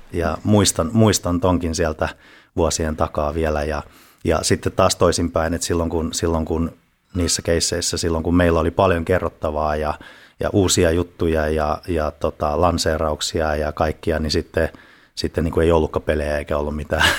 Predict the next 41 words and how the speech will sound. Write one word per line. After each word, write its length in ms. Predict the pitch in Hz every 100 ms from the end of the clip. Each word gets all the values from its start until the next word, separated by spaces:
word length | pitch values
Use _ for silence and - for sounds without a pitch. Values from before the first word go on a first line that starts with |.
| -
<laughs> 120 | -
Niin 300 | 95 - 131
tää, 160 | 104 - - - -
se 160 | - 113
tuntuu, 320 | 131 120 117
että 140 | 101 -
se 60 |
on 80 | 107
niinku 140 | 104
väärässä 360 | 110 98 92 101
rytmissä 520 | 95 87 85 - 87
ja 140 | 82 80
tota, 440 | 82 - 85 80 -
ja 340 | 82 82 80 - - - -
toki 220 | 120 113
tossa 200 | 113 117
voi 140 | 123 120
tietysti, 560 | 131 123 - 120 117 -
tietysti 380 | 120 120 -
niinku 360 | 113 110 117 107 -
yritys 360 | 110 107 104 -
itekin 300 | 101 - 92
miettiä 340 | 92 87 -
sitten, 320 | - 92 -
että 140 | 90 92
valitsee 300 | 90 - 85
semmosia 380 | 92 87 95 92
lajeja, 340 | 90 82 80
jossa 260 | 80 - 87
rytmi 360 | 85 - 85
on, 160 | 82 85
on, 240 | 85 82
on 160 | 85 85
oikea, 380 | 90 85 82 80
mut 180 | 80
ei 100 | 98
se 120 | 107 147
ole 100 | 147
niin 140 | 95
helppoa, 500 | 90 82 - 80 62
että, 240 | - -